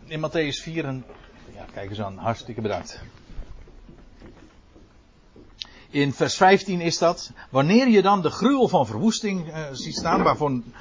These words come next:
door de profeet Daniel gesproken is, op de heilige plaats. Wie het leest, die geven er acht op.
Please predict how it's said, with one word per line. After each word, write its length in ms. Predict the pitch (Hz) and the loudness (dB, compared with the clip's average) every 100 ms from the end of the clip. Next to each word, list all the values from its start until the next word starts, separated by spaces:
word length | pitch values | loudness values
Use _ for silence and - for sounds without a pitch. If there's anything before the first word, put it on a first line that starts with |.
| - | -6
door 120 | - 131 | 2 2
de 80 | |
profeet 440 | 123 127 139 160 117 | 4 4 6 4 6
Daniel 420 | 151 202 214 139 | 6 6 4 2
gesproken 640 | 101 101 117 139 170 185 175 | 0 -4 2 4 4 0 -4
is, 420 | 202 226 - - - - - - - | -4 -4 -6 -10 -20 -20 -20 -20 -6
op 180 | 170 - | -4 2
de 80 | |
heilige 340 | 123 127 120 113 | 4 6 4 0
plaats. 560 | 120 123 139 - - - - - - - | 0 0 0 -6 -10 -16 -20 -20 -20 -14
Wie 180 | - 117 | -6 -6
het 80 | 98 | 4
leest, 400 | 147 233 - - | 6 8 4 -2
die 120 | 147 | -4
geven 380 | 123 202 151 120 | 2 4 4 2
er 120 | 92 | 0
acht 260 | 131 156 160 165 - - | 0 0 -2 -4 -4 -18
op. 280 | - 143 143 | -4 -4 -4